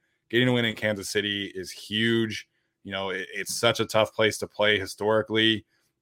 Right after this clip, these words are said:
And I, I'm not really counting last year, but Justin Herbert is two and oh there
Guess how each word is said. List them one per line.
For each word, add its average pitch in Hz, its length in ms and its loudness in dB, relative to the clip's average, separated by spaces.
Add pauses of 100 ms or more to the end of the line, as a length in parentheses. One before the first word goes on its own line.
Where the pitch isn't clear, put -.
(120)
And 98 420 -2
I, - 180 -8
I'm 107 120 -8
not 107 160 0
really 98 160 -6
counting 90 320 -6
last 87 240 -6
year, 92 120 -4
but 90 140 -6
Justin 92 240 -8
Herbert 104 240 -2
is 104 160 0
two 113 220 2
and 110 80 2
oh 110 160 8
there 113 380 4